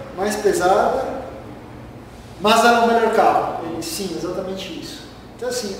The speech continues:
a história da Alpina é essa, é pegar a esportividade que seria inerente ao produto M e torná-la civilizada novamente.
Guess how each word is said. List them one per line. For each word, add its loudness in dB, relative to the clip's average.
a -4
história -2
da 0
Alpina -2
é -2
essa, -6
é -10
pegar -4
a -4
esportividade -4
que -12
seria -6
inerente -8
ao -10
produto -10
M -6
e -12
torná-la 0
civilizada -4
novamente. -6